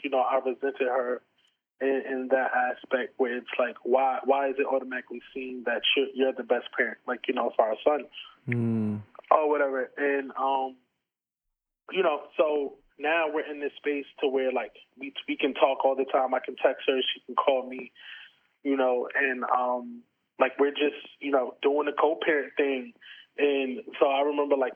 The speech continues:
Speaker 1: sitting back, like, "Yo, where did the relationship go wrong?" And not in a way to where, like, I feel like we should still be together in a romantic sense, but where did it go wrong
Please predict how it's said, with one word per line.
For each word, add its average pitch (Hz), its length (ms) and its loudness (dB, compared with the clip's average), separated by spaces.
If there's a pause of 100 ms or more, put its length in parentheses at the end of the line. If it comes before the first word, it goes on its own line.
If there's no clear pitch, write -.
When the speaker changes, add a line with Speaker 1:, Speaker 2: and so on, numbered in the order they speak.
(100)
Speaker 1:
sitting 143 260 0
back, 147 240 2 (100)
like, 127 160 -2
"Yo, 147 160 2
where 131 260 2
did 170 160 -2
the 147 60 6
relationship 135 560 0
go 120 240 2
wrong?" 165 320 2
And 131 180 -2
not 156 180 4 (180)
in 143 120 -2
a 131 80 2
way 135 460 -2
to 147 80 4
where, 131 160 -2
like, 123 260 -6
I 131 100 2 (100)
feel 143 120 2
like 127 160 -2
we 139 100 -4
should - 200 0
still 127 320 0
be 131 120 0
together 160 440 2 (520)
in 131 120 2
a 127 60 2
romantic 127 600 0
sense, 175 180 0 (100)
but 123 120 0
where 139 160 2
did 143 140 2
it 131 160 0
go 123 220 2
wrong 131 280 2